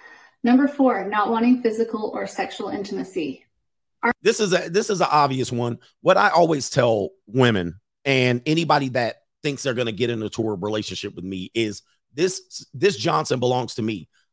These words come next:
Speaker 2: I I-, if I, if I have the desire to let this Johnson loose, I will let it loose.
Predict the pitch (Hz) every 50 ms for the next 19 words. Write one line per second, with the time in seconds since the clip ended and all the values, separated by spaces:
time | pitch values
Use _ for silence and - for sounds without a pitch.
0 | _ _ _ - 135 156 175 196 196 190 - - _ _ _ _ _ _ _ _
1 | _ _ _ - 147 151 - 143 131 - 139 143 151 - - 131 - 143 151 165
2 | 175 160 170 180 143 151 156 143 139 127 143 135 135 139 139 143 147 156 - -
3 | - 131 120 120 117 120 131 135 - 135 123 101 92 123 127 131 127 - 139 120
4 | 117 123 143 147 139 - - _ _ _ _ _ _ _ _ _ - - 135 151
5 | 147 147 139 120 127 120 117 101 92 110 98 78 - - -